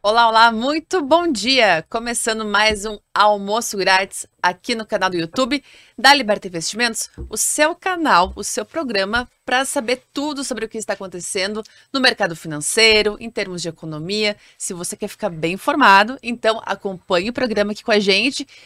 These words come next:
e já faz o seguinte: já curte essa transmissão, já compartilha com os seus amigos, familiares que gostam de ficar por dentro de tudo que acontece no mercado financeiro.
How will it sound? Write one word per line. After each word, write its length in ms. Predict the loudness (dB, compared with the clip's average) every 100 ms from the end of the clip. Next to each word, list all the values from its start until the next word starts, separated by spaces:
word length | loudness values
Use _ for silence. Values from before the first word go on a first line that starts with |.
| -8
e 80 | 0
já 120 | 2
faz 180 | 2 2
o 40 |
seguinte: 460 | -2 -4 -6 -10 -14 _ -2
já 180 | 0
curte 460 | 0 0 0 0 -2
essa 120 | -4
transmissão, 680 | -4 -6 -4 -4 0 -2 -2 _ _ _
já 220 | 0 0
compartilha 840 | 0 -4 2 2 0 -6 -4 -2 -4
com 140 | -2
os 80 | -4
seus 260 | -2 -2 -4
amigos, 560 | -4 -2 -2 -2 -6
familiares 720 | -6 -6 2 6 8 6 0
que 100 | -4
gostam 460 | 2 6 6 4 -4
de 140 | -10
ficar 220 | -10 -6 -8
por 180 | -6
dentro 360 | -6 -6 -6 -12 _ -20 _
de 120 | -12
tudo 220 | -10 -8 -8
que 60 |
acontece 440 | -6 -4 -2 -2 -2
no 40 |
mercado 220 | -6 -8
financeiro. 500 | -10 -10 -4 -4 -4